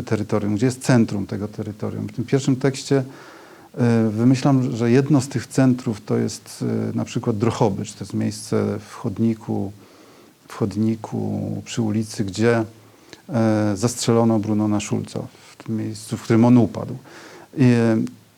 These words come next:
bo, bo to jest jeden z tematów, które mnie tutaj interesuje.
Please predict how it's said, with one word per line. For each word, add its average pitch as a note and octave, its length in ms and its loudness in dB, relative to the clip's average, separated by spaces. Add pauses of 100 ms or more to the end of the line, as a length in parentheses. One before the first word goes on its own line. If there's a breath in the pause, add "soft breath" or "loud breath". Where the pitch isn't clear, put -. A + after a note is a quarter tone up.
(380)
bo, C3+ 460 4 (520)
bo C3 120 0
to C#3+ 160 4
jest E3+ 160 2
jeden D3+ 300 6
z C#3+ 140 -6
tematów, C3+ 500 2
które - 220 -8
mnie G#2 160 0
tutaj A2 320 -8
interesuje. G#2 680 -8